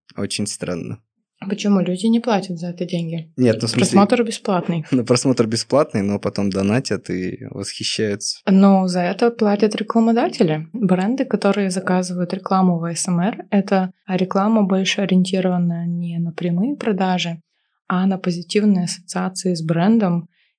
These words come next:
Speaker 2: и охват, чтобы больше людей узнало об этой марке, и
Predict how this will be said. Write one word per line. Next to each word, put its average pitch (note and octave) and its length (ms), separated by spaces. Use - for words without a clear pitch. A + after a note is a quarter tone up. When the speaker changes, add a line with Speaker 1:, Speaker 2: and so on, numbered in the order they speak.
Speaker 2:
и F3+ 420
охват, E3 540
чтобы F3 360
больше F3 340
людей D#3+ 340
узнало D#3 460
об D3+ 100
этой D#3 260
марке, B3 520
и E3+ 340